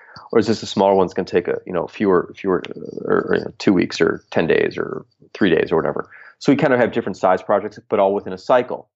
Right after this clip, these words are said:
Now, you could call that a sprint, but to me, that's like, well, what does that suggest? That suggests running all out. And someone might go, "Ah, that's just a word." Well, yeah, it is just a word, but it matters. It matters, um, because it sets the tone. And I don't want people sprinting around at our company. I'd rather people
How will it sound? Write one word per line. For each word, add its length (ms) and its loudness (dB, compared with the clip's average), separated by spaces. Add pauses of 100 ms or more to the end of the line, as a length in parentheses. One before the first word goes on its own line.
(360)
Now, 60 2
you 80 0
could 160 -2
call 140 0
that 120 2
a 60 -6
sprint, 400 -2
but 140 -8
to 60 -6
me, 120 -2
that's 180 0
like, 160 -4
well, 240 -2
what 80 -4
does 100 -4
that 160 -2
suggest? 400 -2
That 140 -6
suggests 380 -4
running 200 0
all 160 2
out. 300 0 (380)
And 100 -2
someone 220 2
might 160 2
go, 100 4
"Ah, 220 2
that's 180 2
just 160 -10
a 60 -2
word." 320 -2
Well, 300 -2
yeah, 220 0
it 80 -2
is 140 -2
just 200 -8
a 40 0
word, 340 0
but 140 4
it 140 2
matters. 500 -2 (420)
It 140 -4
matters, 520 2 (440)
um, 160 2
because 220 -4
it 120 -2
sets 240 0
the 60 -12
tone. 480 0 (540)
And 200 0
I 80 2
don't 120 4
want 120 2
people 220 -4
sprinting 540 -4
around 420 2
at 80 -2
our 80 2
company. 380 -8
I'd 80 -2
rather 180 0
people 380 -8